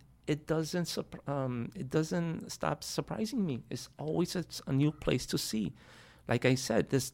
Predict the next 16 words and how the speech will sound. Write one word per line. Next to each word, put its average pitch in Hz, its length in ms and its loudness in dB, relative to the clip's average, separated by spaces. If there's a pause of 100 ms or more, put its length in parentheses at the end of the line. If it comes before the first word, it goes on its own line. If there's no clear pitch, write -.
(160)
there's 135 260 2 (720)
lots - 440 4
of - 120 2
tunnels 104 520 0 (380)
all 175 420 4
around 135 260 2
the 131 60 4
city. 120 440 -2 (360)
There 139 280 4
are 117 60 2
pa-, - 340 -12
interior 175 360 6
patios, 165 540 0
there 143 160 0
are 117 40 2
balconies, 170 680 2